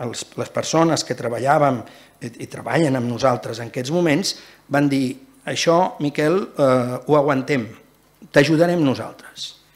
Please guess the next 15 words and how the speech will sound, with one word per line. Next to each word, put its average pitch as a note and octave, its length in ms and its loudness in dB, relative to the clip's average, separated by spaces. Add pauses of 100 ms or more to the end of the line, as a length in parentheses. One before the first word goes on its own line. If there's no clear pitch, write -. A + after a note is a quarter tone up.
(400)
I C3 120 -6
aquesta D#3 480 -2
és C#3+ 420 -2
el B2+ 140 2
meu D3 160 4
agraïment. C3 580 2
Ara A#2+ 220 -6
ha - 40 -16
passat - 300 -2
un D3 140 -2
any G#3+ 220 0 (640)
i C#3 260 0
han C#3 180 4
estat - 560 -2
claus, C#3 600 4